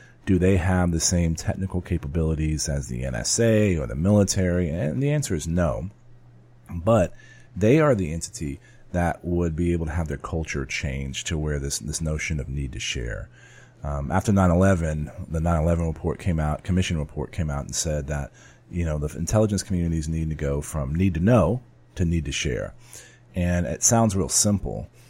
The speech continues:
but having come from an organization where it was based on need to know,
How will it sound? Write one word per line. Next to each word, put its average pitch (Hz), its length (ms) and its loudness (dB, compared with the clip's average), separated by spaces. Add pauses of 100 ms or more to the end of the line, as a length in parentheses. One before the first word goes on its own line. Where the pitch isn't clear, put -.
(200)
but 82 360 2
having 92 440 0
come 98 260 0
from 85 240 -2
an 78 80 -2
organization 76 840 -2
where 67 180 -4
it - 100 -12
was 73 200 -6
based 85 380 0
on 69 180 -4
need 71 140 -6
to 58 60 -10
know, 60 360 -8